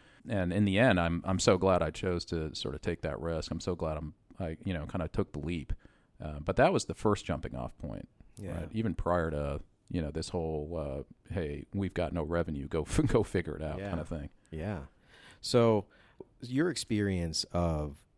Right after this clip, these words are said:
Speaker 2: you know, that thought process of, "Here's the, the outline of what I need to do to be successful. Go to school, do this, get a job in this that looks like this, and then do that, do the next thing and the next thing." How does that play into your company culture that you've set up here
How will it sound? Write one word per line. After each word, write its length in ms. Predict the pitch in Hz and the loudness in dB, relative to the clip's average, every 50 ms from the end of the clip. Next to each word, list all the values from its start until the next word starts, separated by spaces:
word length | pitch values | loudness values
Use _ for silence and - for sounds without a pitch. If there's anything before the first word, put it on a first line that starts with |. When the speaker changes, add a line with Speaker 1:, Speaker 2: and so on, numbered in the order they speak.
| _ | _
Speaker 2:
you 120 | 104 98 87 | -2 0 0
know, 100 | 82 78 | 0 0
that 200 | 85 82 85 - | 0 -2 0 0
thought 200 | 87 82 80 - | 0 0 0 0
process 420 | - 73 73 - - 85 - - | -2 -4 -2 -2 -4 -4 -2 -2
of, 140 | - 73 76 | -4 -4 -4
"Here's 360 | - - 113 104 101 92 87 | -4 -4 -2 0 0 0 -2
the, 280 | - 87 80 76 73 69 65 | -4 -4 -4 -4 -4 -6 -6
the 180 | 78 76 - 82 | -8 -8 -8 -6
outline 420 | 82 82 73 78 76 78 76 71 | -6 -6 -6 -6 -8 -8 -8 -10
of 120 | 71 69 80 | -10 -12 -10
what 140 | 80 76 | -10 -8
I 80 | 76 76 | -6 -6
need 180 | 76 76 73 - | -4 -6 -6 -6
to 80 | 76 | -6
do 140 | 71 76 73 | -6 -4 -4
to 80 | 71 67 | -4 -4
be 120 | 67 69 | -4 -4
successful. 600 | - - 65 - - - 58 - - - 58 - | -4 -4 -6 -6 -6 -6 -6 -6 -6 -8 -10 -6
Go 160 | 65 80 82 | -2 -2 0
to 60 | 76 - | 0 -2
school, 400 | - - - 76 73 71 69 67 | -4 -6 -6 -6 -4 -6 -6 -6
do 180 | 71 82 80 | -4 -4 -4
this, 360 | 73 73 71 69 67 65 - - | -2 -4 -4 -4 -4 -6 -6 -6
get 160 | - 82 80 | -6 -6 -6
a 40 | 78 | -4
job 340 | - 82 76 73 69 - | -2 -2 -2 -2 -4 -4
in 120 | 71 69 69 | -6 -6 -6
this 200 | 73 73 - - | -6 -6 -6 -6
that 200 | - 151 - - | -6 -8 -8 -6
looks 220 | 151 139 - - - | -8 -10 -8 -8 -8
like 180 | - - - | -8 -8 -8
this, 240 | - 67 65 65 - | -8 -8 -8 -8 -8
and 100 | - 69 | -8 -8
then 140 | 71 71 67 | -8 -8 -8
do 140 | 69 - 65 | -8 -8 -6
that, 240 | 65 65 - - - _ _ - - - _ - | -6 -6 -6 -8 -10 _ _ -20 -20 -20 _ -8
do 100 | - 90 | -6 -4
the 80 | 80 80 | -4 -2
next 240 | 80 76 - - - | -4 -4 -6 -6 -6
thing 160 | - 76 71 | -6 -6 -6
and 80 | 71 69 | -6 -6
the 60 | 69 | -8
next 260 | 71 71 71 - - | -8 -8 -8 -8 -6
thing." 280 | - - 139 139 127 - - - - - - - | -6 -6 -6 -6 -10 -12 -18 -20 -20 -20 -18 -6
How 160 | - - 131 143 | 2 4 4 6
does 140 | 143 107 | 6 6
that 200 | 107 107 104 - | 4 4 2 2
play 300 | - - 92 90 85 82 | 0 2 2 2 4 2
into 580 | 85 82 82 82 - - 80 78 78 76 76 73 - | 2 0 -2 -2 -2 -2 0 0 0 0 -2 -2 0
your 160 | 87 82 78 | 0 -2 -2
company 380 | - - 90 76 - 73 73 71 | -2 -4 -6 -6 -4 -6 -8 -6
culture 380 | - - 73 71 71 - 78 | -4 -4 -2 -2 -2 -4 -4
that 160 | 71 69 - | -4 -4 -4
you've 160 | - 71 71 - | -4 -6 -8 -4
set 220 | - 76 73 71 | -4 -2 -2 -2
up 140 | 69 - - | -4 -6 -6
here 480 | - 87 82 76 73 71 69 69 - | -4 -2 0 0 2 2 0 -2 -2